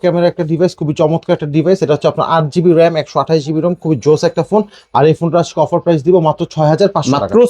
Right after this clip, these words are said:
Speaker 2: ছয় হাজার পাঁচশো
Speaker 1: মাত্র ছয় হাজার পাঁচশো।
Speaker 2: টাকায় Realme এক্স ছয় চৌষট্টি
Speaker 1: জি।
Speaker 2: ডিভাইস। ওকে, ফুল ফ্রেশ আছে,
Speaker 1: জি।
Speaker 2: নিতে পারেন।
Speaker 1: তারপর যেটা দেখাবো সে-, সেটা হচ্ছে Vivo ভি ফিফটিন।
Speaker 2: Vivo ভি ফিফটিন।
Speaker 1: Vivo ভি ফিফটিন, এটা হচ্ছে আপনার আট জিবি র্যাম, একশো আঠাশ জিবি রোম, পপ আপ ক্যামেরা, ফুল ডিসপ্লে একটা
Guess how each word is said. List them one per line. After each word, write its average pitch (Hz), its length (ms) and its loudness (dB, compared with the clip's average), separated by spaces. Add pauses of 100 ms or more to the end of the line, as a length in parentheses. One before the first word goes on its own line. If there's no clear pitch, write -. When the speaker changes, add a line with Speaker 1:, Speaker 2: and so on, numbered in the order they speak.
Speaker 2:
ছয় 233 260 4
হাজার 254 220 0
পাঁচশো 254 120 -4
Speaker 1:
মাত্র 240 100 2
ছয় 160 120 2
হাজার 254 160 2
পাঁচশো। 269 120 2
Speaker 2:
টাকায় 247 80 -2 (220)
Realme 240 340 2
এক্স 240 200 -6
ছয় 226 180 0
চৌষট্টি 214 360 -4
Speaker 1:
জি। 160 80 -6
Speaker 2:
ডিভাইস। 120 280 0 (160)
ওকে, 123 240 0 (100)
ফুল 220 160 2
ফ্রেশ 202 360 2
আছে, 156 140 -2
Speaker 1:
জি। 170 80 2
Speaker 2:
নিতে 180 140 0
পারেন। 117 240 -2 (480)
Speaker 1:
তারপর 139 240 2
যেটা 165 220 4
দেখাবো 180 260 2
সে-, 156 140 -2
সেটা 156 160 -2
হচ্ছে 151 200 0
Vivo 139 240 2
ভি 151 160 2
ফিফটিন। 120 320 -4 (240)
Speaker 2:
Vivo 180 260 2
ভি 202 160 2
ফিফটিন। 139 200 2
Speaker 1:
Vivo 160 80 4 (100)
ভি 165 140 0
ফিফটিন, 180 320 -2
এটা 165 120 -2
হচ্ছে 160 140 -4 (140)
আপনার 160 200 -4
আট 147 140 0
জিবি 170 240 4
র্যাম, 175 160 2
একশো 147 260 -2
আঠাশ 160 140 -2
জিবি 151 220 -6
রোম, 175 180 -2
পপ 147 160 0
আপ 147 120 -2
ক্যামেরা, 165 300 2
ফুল 156 200 2
ডিসপ্লে 156 220 -2
একটা 156 120 -4